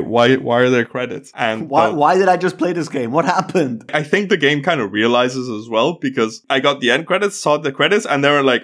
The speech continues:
Speaker 1: "Okay, just keep going." And I was like, "Yeah, sure." <laughs>
Speaker 2: <laughs>
Speaker 1: And, and finally, the story gets a little bit difficult to get into. Like, there's a lot of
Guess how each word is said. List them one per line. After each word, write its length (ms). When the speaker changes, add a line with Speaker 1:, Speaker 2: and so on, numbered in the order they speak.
Speaker 1:
"Okay, 380
just 200
keep 180
going." 300
And 120
I 20
was 120
like, 180
"Yeah, 160
sure." 360
<laughs> 0
Speaker 2:
<laughs> 800
Speaker 1:
And, 520
and 180
finally, 440
the 120
story 560
gets 200
a 40
little 360
bit 200
difficult 420
to 60
get 140
into. 380
Like, 220
there's 220
a 60
lot 400
of 260